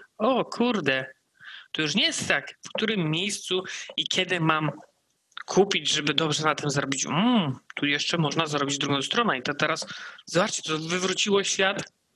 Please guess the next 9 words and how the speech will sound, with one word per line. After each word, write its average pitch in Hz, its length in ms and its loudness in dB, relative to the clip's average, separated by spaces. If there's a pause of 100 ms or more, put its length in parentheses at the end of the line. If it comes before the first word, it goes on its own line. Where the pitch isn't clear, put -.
(480)
danej 160 280 2
osoby 170 360 0
do 185 100 -2
góry 147 220 2
nogami 175 540 2
i, 147 200 -10 (440)
i 185 80 0
się 180 120 0
zaczynają, 151 640 0